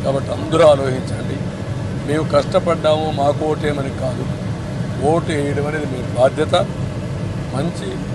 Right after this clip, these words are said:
పబ్లిక్ పాలసీలు తీసుకొచ్చే వాళ్ళకి, ఎవరి పాలనలో మీరు సురక్షితంగా ఉంటారో ఆ పార్టీకి ఓటు వేయాల్సిన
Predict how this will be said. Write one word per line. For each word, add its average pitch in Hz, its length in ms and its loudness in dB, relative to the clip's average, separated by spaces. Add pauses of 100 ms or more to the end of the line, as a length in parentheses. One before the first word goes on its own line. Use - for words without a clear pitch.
(100)
పబ్లిక్ 147 440 -2
పాలసీలు 139 480 0
తీసుకొచ్చే 135 540 -4
వాళ్ళకి, - 340 -2 (760)
ఎవరి 185 260 6 (160)
పాలనలో 165 560 6
మీరు 156 220 -2
సురక్షితంగా 143 680 0 (120)
ఉంటారో - 340 4 (720)
ఆ 131 40 8 (100)
పార్టీకి 139 400 2
ఓటు 127 160 -2
వేయాల్సిన 127 340 -4